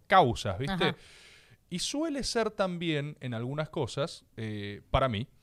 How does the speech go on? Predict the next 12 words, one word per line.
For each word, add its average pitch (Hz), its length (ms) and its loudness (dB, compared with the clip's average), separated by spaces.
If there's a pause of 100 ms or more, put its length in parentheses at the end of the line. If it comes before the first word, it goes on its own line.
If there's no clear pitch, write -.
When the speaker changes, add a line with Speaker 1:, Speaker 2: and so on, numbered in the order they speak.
(560)
Speaker 1:
eh, 120 240 -6
un 196 100 -10
público 247 520 -2
jodido, 160 640 0
porque 139 260 -4
es - 100 -6
un 220 100 -4
público 247 420 -6
que 156 120 -6
no 170 140 -4
sé 269 160 -8
si, 165 280 -6